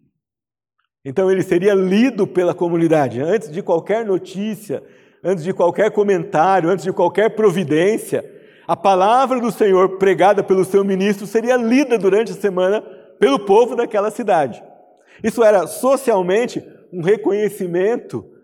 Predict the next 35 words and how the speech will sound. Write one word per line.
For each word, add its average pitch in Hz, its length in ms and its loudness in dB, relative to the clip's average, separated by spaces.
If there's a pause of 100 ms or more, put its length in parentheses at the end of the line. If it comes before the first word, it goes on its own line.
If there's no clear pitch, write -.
(120)
da 151 140 -2
excelente 175 680 -2
obra 165 400 -2
que 175 180 -12
Deus 175 460 -4
faz, - 560 -4 (720)
do 147 60 -6
excelente 165 520 -2
caminho 160 680 -6
que 160 140 -8
é 143 120 -2
aquele 160 340 -4
que 160 140 -10
prega, 143 560 -4 (400)
trilha 160 520 -2 (260)
na 135 140 -8
sua 135 260 -4
vida. 107 300 -8 (560)
E 185 40 -10
quando 254 260 0
nós 226 200 0
olharmos 196 920 0 (300)
para 175 140 0
aqueles 196 420 2
que 185 120 -10
estão 202 380 -2
aqui 190 220 -8
conosco 170 580 -6
pregando 165 480 -4
a 160 40 -6
palavra, 147 460 -4
nós 160 180 -4
devemos 170 280 -4
pensar 214 360 -10
assim: - 340 -14